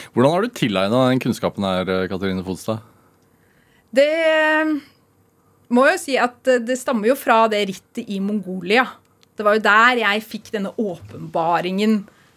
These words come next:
Speaker 2: om hvordan hester egentlig er.
Speaker 1: Ja, dette rittet i Mongolia, hva er det for noe?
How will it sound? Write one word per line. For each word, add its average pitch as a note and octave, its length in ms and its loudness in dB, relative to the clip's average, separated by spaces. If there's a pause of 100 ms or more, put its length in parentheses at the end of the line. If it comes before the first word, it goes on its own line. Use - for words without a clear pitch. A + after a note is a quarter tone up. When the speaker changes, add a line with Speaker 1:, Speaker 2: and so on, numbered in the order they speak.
Speaker 2:
om G#3+ 160 -4
hvordan F#3 340 -2
hester - 580 -10 (380)
egentlig D#3 380 -6
er. G#3+ 340 2
Speaker 1:
Ja, F2 240 -8
dette A2 360 -2
rittet G#2 340 -6
i A2 80 2
Mongolia, G2+ 500 0
hva G#2 120 4
er G2 100 2
det D#2+ 60 -4
for F2+ 60 -8
noe? F#2+ 120 -10